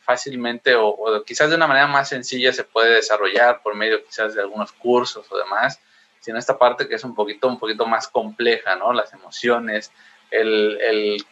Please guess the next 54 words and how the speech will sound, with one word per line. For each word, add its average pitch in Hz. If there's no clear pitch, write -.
que 117
nos 107
sentimos 117
limitados 120
y 117
no 110
nos 127
atrevemos 110
a -
salir 107
de 113
esa 113
zona 117
de 110
confort, 113
el -
que 101
queremos, 113
eh, 104
vivir 107
un 135
poquito 120
en 110
la 92
zona, 113
eh, 98
segura, 110
¿no? 107
No 104
arriesgar 110
mucho 110
nuestra 98
vida, 107
quizás 123
por 147
mantener 120
a 135
veces 135
un 131
trabajo, 120
¿no? 95
Que -
esto -
quizás 120
puede 131
ser 135
lo 135
más 120
complicado 127
dentro 123
de 135
una 127
organización, 107
¿no? 139